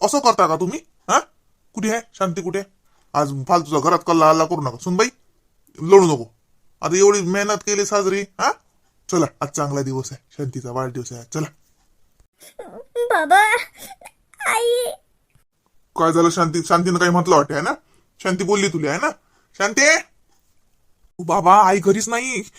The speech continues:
Speaker 1: चला, गावात पाहिलं, पण आई, आई दिसून नाही राहिली. आम्हाला वाटलं वावरात आली असेल तुम्हाला चहा घेऊन, तर तुम्ही म्हणता वावरात ही आली नाही.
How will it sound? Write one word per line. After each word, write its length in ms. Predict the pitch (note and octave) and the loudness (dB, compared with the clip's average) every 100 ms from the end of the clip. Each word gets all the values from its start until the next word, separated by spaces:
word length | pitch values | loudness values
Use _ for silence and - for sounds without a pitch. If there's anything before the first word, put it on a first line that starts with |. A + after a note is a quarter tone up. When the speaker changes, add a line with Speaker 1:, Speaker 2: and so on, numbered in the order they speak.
| - - A3+ F3+ | -20 -20 -12 0
Speaker 1:
चला, 120 | C#4+ C#4 | 4 8
गावात 240 | G#3+ C4 | 8 8
पाहिलं, 280 | D4+ C#4+ C4 | 6 2 2
पण 140 | B3+ | 2
आई, 100 | A3+ | 4
आई 180 | G#3+ A3 | 6 4
दिसून 280 | B3+ B3 C#4+ | 0 -6 -6
नाही 100 | C4 | -4
राहिली. 180 | C4 C4 | 2 4
आम्हाला 200 | B3+ B3 | 4 4
वाटलं 180 | C4 | 6
वावरात 260 | C4 C#4 C#4 | 8 8 8
आली 120 | C4 | 4
असेल 160 | C4 B3 | 2 -2
तुम्हाला 220 | A#3+ A3+ | 0 2
चहा 180 | B3+ B3 | 4 4
घेऊन, 180 | B3+ C#4 | 2 -8
तर 380 | - - - | -12 -10 -2
तुम्ही 120 | D4+ D4 | 0 2
म्हणता 180 | D#4+ | 4
वावरात 200 | D#4 F#4 - | 6 6 6
ही 60 | |
आली 180 | D4+ D4 | 4 4
नाही. 140 | C#4+ | 0